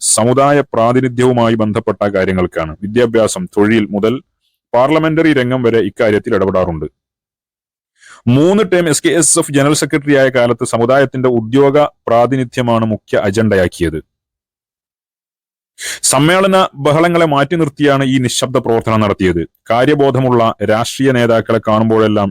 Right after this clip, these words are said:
ഈ വിഷയമാണ് അവരോട് സംസാരിക്കാറുള്ളൂ. പ്രസംഗത്തിലും എഴുത്തിലും ഏറ്റവും കൂടുതൽ വിഷയമായതും അത് തന്നെ. പക്ഷം നോക്കാതെ യോജിക്കാനും വിയോജിക്കാനും മുന്നോട്ട് വരാറുണ്ട്.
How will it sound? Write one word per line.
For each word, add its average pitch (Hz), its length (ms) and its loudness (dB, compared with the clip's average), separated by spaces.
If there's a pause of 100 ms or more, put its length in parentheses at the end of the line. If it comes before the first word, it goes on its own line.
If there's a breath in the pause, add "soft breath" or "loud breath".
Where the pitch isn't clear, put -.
ഈ 110 160 0
വിഷയമാണ് 117 560 0
അവരോട് 98 320 2
സംസാരിക്കാറുള്ളൂ. 87 760 -4 (1000 soft breath)
പ്രസംഗത്തിലും 185 720 0
എഴുത്തിലും 147 560 0
ഏറ്റവും 165 460 0
കൂടുതൽ 135 380 0
വിഷയമായതും 123 720 0
അത് 107 140 2
തന്നെ. 90 260 0 (680)
പക്ഷം 190 360 -2
നോക്കാതെ 139 480 0 (1300)
യോജിക്കാനും 156 760 2
വിയോജിക്കാനും 143 680 0
മുന്നോട്ട് 117 320 0
വരാറുണ്ട്. 98 440 0